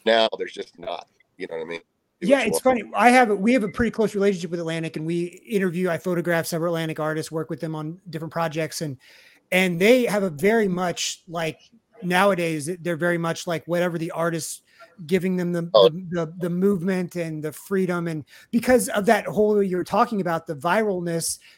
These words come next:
Speaker 2: is you don't know, it could be some, you know, like, think about how unlikely a song like Old Town Road, you
Speaker 1: Right.
Speaker 2: know, like,
Speaker 1: Like a
Speaker 2: basically
Speaker 1: worldwide hit.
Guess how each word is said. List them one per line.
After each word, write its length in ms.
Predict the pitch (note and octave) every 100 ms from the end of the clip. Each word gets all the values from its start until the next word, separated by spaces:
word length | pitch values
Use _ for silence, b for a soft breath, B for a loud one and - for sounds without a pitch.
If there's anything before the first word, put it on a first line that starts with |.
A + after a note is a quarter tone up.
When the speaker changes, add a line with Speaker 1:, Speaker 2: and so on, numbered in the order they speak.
| -
Speaker 2:
is 180 | F3 D3
you 120 | A#3+
don't 280 | B3 G#3+ D#3+
know, 500 | G#3+ G#3 D#3 D3 C3+ b -
it 140 | F3+
could 200 | - A#3+
be 160 | F3+ G3+
some, 540 | - A3 F#3+ F3+ E3 - _ _
you 120 | G3+
know, 120 | G#3+
like, 240 | A3 A3 A3
think 160 | D4
about 260 | B3+ A#3 G#3
how 300 | - A#3 A3 G#3
unlikely 640 | G#3 G3 G3 G#3+ G#3+ F#3 F3
a 80 |
song 240 | D#3 G#3 G3+
like 260 | F3+ D#3+ -
Old 280 | F3+ G3+ E3
Town 300 | - F#3 E3+
Road, 520 | D#3+ F3+ E3 C3 B2 - _ _ _
you 160 | - F#3+
Speaker 1:
Right. 220 | D3 -
Speaker 2:
know, 160 | D3+ C#3 _ _ -
like, 220 | G#3 G#3 G#3
Speaker 1:
Like 80 | -
a 40 |
Speaker 2:
basically 500 | B3 B3 A#3+ G3+ G#3+
Speaker 1:
worldwide 500 | G#3 - - F#3+ F#3+ -
hit. 200 | G3